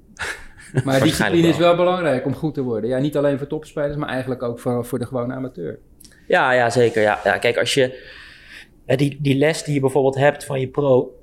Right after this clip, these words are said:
Speaker 2: <clears throat> die, eh, die heb je dan misschien één keer in de week of één keer in de twee weken of één keer in de maand. Dus ja, dat is maar een hele korte tijd. En de, dat,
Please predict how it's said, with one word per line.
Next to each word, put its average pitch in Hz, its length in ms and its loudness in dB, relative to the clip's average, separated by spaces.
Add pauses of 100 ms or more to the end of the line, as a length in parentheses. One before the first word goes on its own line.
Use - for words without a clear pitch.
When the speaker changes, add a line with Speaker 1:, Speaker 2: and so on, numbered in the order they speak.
(100)
Speaker 2:
<clears throat> 147 380 -2
die, 127 260 4
eh, 127 100 2
die 135 100 2
heb 131 160 0
je 139 60 0
dan 131 140 2
misschien 131 280 -8
één 127 240 0
keer 123 200 2
in 123 100 2
de 113 180 2
week 123 300 2
of - 100 -12
één 107 220 -4
keer 113 100 -10
in 107 60 -8
de 104 60 -10
twee 127 260 2
weken 120 280 2
of - 60 -10
één - 180 -8
keer 113 120 -10
in 110 60 -6
de 110 60 -8
maand. 117 400 -4
Dus 107 220 -10
ja, - 280 -6 (260)
dat 110 160 -8
is 120 120 -2
maar 117 160 0
een 120 60 2
hele 135 180 4
korte 120 300 -2
tijd. 135 400 -2
En 92 240 -2
de, 82 140 -6
dat, 107 180 -10